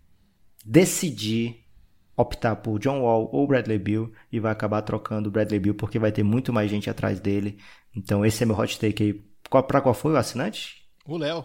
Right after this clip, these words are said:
Speaker 2: Léo Logarítmico.
Speaker 1: O Léo Logarítmico, um abraço pra você, meu amigo. Acho que o Bradley Beal aí é o time que vai ser, vai,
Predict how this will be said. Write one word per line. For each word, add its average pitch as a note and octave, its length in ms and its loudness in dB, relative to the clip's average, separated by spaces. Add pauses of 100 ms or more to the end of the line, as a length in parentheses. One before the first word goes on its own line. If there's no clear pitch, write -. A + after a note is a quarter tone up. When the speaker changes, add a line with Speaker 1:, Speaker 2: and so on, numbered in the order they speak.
(120)
Speaker 2:
Léo C#3+ 460 -8
Logarítmico. C#3+ 800 -6 (460)
Speaker 1:
O G#2 40 -4
Léo G#2+ 200 6
Logarítmico, A2 720 2
um A#2 60 -2
abraço A2+ 460 0
pra B2 120 2
você, G#2+ 320 -2
meu A#2+ 120 0
amigo. A2+ 420 0
Acho G#2+ 200 -2
que - 80 -6
o - 20 -4
Bradley D#3+ 400 4
Beal C#3 220 4
aí B2+ 160 0
é C3 80 2
o B2 40 0
time B2+ 240 -8
que G2 460 -4
vai G#2+ 120 -6
ser, - 200 -10 (100)
vai, A2 280 -4